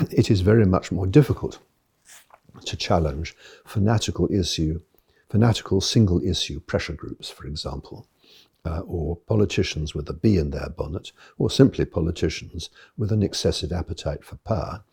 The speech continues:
uh, if our institutions do not have a really high degree of participation. Um, there are lots of reasons why this has happened. In part, it's happened because of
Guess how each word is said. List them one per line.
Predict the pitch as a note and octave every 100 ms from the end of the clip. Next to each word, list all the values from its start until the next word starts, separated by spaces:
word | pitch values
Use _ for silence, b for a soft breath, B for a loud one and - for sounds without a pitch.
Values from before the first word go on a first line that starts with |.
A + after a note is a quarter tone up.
| b b b b b b
uh, | G2 -
if | G#2 F#2+ - _ b b
our | G2 G2
institutions | A#2 - F#2+ - G2+ - - C#2+ F2+ -
do | - F2+
not | G2+ F#2 -
have | D#2+ C#2
a | D#2
really | D#2+ F2+ G2+ F#2+
high | - E2 D#2+
degree | D#2+ E2+ D#2+ D#2+
of | E2+ -
participation. | G2 E2 F#2 - - C#3 - - - _ _ _ b b b b b -
Um, | G2+ F2 - b b b
there | - A2+
are | A#2
lots | C#3 - G2+
of | F#2
reasons | G2+ D#2+ C#2 D2+
why | E2 D2+
this | D2 -
has | - -
happened. | F2 - E2+ D2+ -
In | F2
part, | - C#3 A2+ -
it's | -
happened | E2+ D2+ - D2 - b b b b b -
because | - G2 E2+ D#2+ -
of | D#2+ D#2 D#2